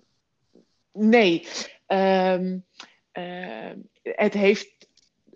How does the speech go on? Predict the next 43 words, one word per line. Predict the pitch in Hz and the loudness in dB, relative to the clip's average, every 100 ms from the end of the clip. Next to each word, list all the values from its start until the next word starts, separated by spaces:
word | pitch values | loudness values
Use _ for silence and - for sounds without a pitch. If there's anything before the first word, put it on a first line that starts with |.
| _ _ | _ _
een | 190 | -10
combinatie | - 214 208 202 208 - 196 | 0 2 4 2 2 0 -4
met | 185 | -2
mijn | 160 156 | -2 0
overgewicht. | 185 214 - 202 269 - - - _ _ _ _ _ - _ - | 0 -2 -4 -6 -6 -8 -20 -20 _ _ _ _ _ -20 _ -6
Ehm, | 165 170 175 165 165 160 156 156 151 190 - _ _ _ _ _ | -4 -2 -4 -6 -8 -14 -16 -18 -18 -20 -20 _ _ _ _ _
heeft | - 196 196 | -2 0 2
dat | 185 180 | 0 -2
er | 156 | -4
zeker | 175 233 220 | -2 -2 -4
mee | 165 156 | -8 -8
te | 151 | -8
maken. | 160 175 - | -8 -8 -10
Want | 160 - - _ - | -12 -12 -20 _ -16
nu, | 160 175 196 196 170 220 - - - | -8 -2 0 0 -2 -6 -14 -20 -16
ik | - - | -12 -8
zit | - 156 | -6 -6
nog | 156 | -6
wel | 165 143 | -6 -6
aan | 151 | -10
de | 143 - | -10 -6
pillen. | 160 156 240 - _ _ _ _ _ _ _ _ _ | -6 -4 -8 -12 _ _ _ _ _ _ _ _ _
Toevallig | - 165 185 170 165 | -12 -2 0 0 -2
laatst | 170 151 147 - - | 0 0 0 -6 -16
is | - | -16
er | - | -8
één | 190 180 | -6 -4
pilletje | 196 151 143 - | -2 -2 -2 -8
afgegaan. | - 170 202 - 185 | -8 -8 -10 -8 -8
Dus | 170 | -8
ik | - | -12
zit | 196 | -16
nog | 156 | -16
maar | 131 - | -18 -12
op | - | -8
één | 156 131 | -8 -6
pilletje | 151 190 220 | -6 -6 -8
waar | 196 | -12
ik | - | -12
heel | 202 | -12
trots | 196 - 190 - | -12 -18 -16 -14
op | 180 | -10
ben. | - 359 | -8 -10